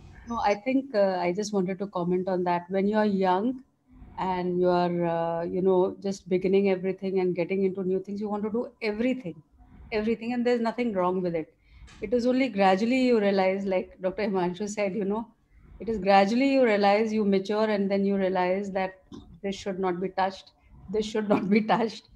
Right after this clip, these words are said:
So in the beginning, you're so enthusiastic about everything, and we've all done it. I mean, as, uh, if you have to do, say, a chemical injury case, we will do a slit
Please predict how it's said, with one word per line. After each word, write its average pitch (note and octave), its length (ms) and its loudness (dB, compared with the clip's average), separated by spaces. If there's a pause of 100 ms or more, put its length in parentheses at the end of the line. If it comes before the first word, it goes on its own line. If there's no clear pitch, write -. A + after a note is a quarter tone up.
(440)
So A#3+ 300 0
in C4+ 240 0
the D#4 100 4
beginning, C4+ 440 8
you're D4 160 8
so D4 240 0
enthusiastic B3 720 0
about A3+ 280 0
everything, A3+ 340 -2
and B3+ 160 0
we've B3 200 -2
all A#3+ 220 4
done G3 280 2
it. F#3 260 -2
I F#3+ 60 -10
mean, F#3+ 300 -4 (580)
as, F#3 400 0
uh, F3 440 -2 (320)
if - 220 -12
you G#3 80 -4
have F#3 260 2
to G#3+ 80 0
do, G3+ 220 2
say, G3 220 -2
a F#3+ 100 2
chemical G3 460 -2
injury F#3+ 300 -2
case, G3 280 -4
we F#3+ 160 -4
will F#3 180 -4
do F#3 300 -4 (360)
a G#3+ 60 -6
slit F#3+ 580 -2